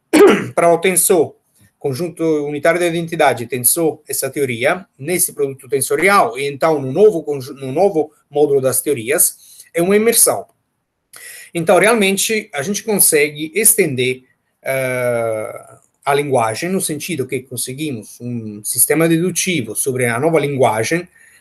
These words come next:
eh, em que, eh, todo o sistema dedutivo anterior é preservado, né? Ali dentro, dentro do módulo das teo-, do novo módulo das teorias,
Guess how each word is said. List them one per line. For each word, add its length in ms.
eh, 840
em 180
que, 480
eh, 360
todo 840
o 40
sistema 380
dedutivo 480
anterior 680
é 80
preservado, 760
né? 260
Ali 180
dentro, 480
dentro 300
do 340
módulo 320
das 240
teo-, 180
do 140
novo 280
módulo 280
das 220
teorias, 500